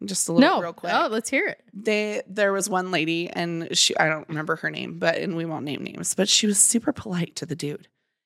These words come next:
Speaker 1: She was like, "Hey, can you just make sure they're pushed this way a little bit? They're getting caught in this corner here." And I thought to myself, "Oh, hell, I could never work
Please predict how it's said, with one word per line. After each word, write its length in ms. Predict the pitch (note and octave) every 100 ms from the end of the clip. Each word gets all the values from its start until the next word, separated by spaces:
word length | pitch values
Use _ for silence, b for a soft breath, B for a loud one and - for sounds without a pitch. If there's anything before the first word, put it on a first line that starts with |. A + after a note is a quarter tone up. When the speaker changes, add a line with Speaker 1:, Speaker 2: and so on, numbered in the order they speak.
| _
Speaker 1:
She 140 | - A3
was 120 | A3+
like, 180 | A#3 A3+ _ _
"Hey, 220 | - D4+ C#4
can 180 | D4+
you 120 | D4 D4
just 220 | D#4+ -
make 140 | D#4
sure 160 | - D#4
they're 120 | C#4+
pushed 300 | C4+ C#4 B3+
this 200 | - C4
way 140 | - A#3
a 60 |
little 200 | A#3 A#3+
bit? 200 | A#3+ A#3+
They're 100 | A#3+ A#3
getting 240 | A3+ G#3+
caught 220 | - G#3+
in 60 | G#3+
this 160 | G3 -
corner 320 | - A#3 A#3
here." 440 | A3 F3 E3 G3 - _ _ _ _ _ _ -
And 100 | G3+
I 200 | G3 F3+ E3+
thought 220 | - F#3 -
to 80 | G#3
myself, 420 | G3 - G#3+ - _ _ _ -
"Oh, 80 | E3
hell, 280 | - E3+ D#3+
I 100 | F#3+
could 160 | C#4+
never 220 | G#3 D#3
work 260 | C#3 D3 -